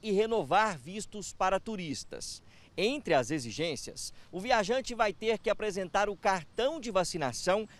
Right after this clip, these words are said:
com a imunização completa para a covid dezenove,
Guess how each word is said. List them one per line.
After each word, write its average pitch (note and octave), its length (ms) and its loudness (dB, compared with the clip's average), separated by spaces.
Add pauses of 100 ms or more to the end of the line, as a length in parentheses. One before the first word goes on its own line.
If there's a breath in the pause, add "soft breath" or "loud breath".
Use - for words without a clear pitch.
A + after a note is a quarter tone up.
(120)
com A3 260 4
a - 120 6
imunização F#3+ 680 2
completa F#3+ 800 2
para E3+ 240 6
a D3+ 40 2
covid C3+ 440 -4
dezenove, D3+ 640 0